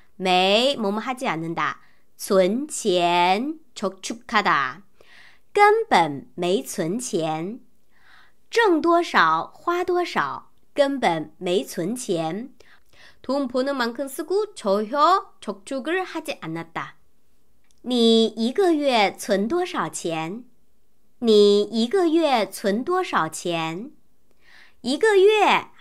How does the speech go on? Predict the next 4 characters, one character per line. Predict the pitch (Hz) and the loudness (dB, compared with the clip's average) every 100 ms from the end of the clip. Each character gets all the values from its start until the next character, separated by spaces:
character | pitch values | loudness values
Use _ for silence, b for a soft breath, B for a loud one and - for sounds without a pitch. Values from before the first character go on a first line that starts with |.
| - | -10
한 | 247 247 | -6 0
달. | 226 175 143 - - - b b - | 4 4 2 -8 -16 -20 b b -18
存钱, | - 269 254 269 359 - 262 226 220 233 311 - | -4 0 2 2 -2 -2 0 4 4 2 -2 -8
저축하다. | - 214 - 233 233 214 180 151 - | -10 -10 -10 -12 -6 0 0 0 -6